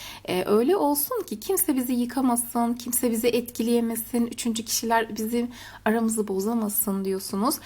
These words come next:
Eğer ilişkiniz de varsa aynı şekilde düşünüyorsunuz. Daha güçlensin ilişkimiz, birbirimize daha bağlanalım, evliliğe gidelim. Ee, ve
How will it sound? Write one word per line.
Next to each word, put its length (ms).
Eğer 260
ilişkiniz 580
de 60
varsa 320
aynı 280
şekilde 480
düşünüyorsunuz. 840
Daha 160
güçlensin 800
ilişkimiz, 680
birbirimize 480
daha 260
bağlanalım, 720
evliliğe 480
gidelim. 600
Ee, 300
ve 220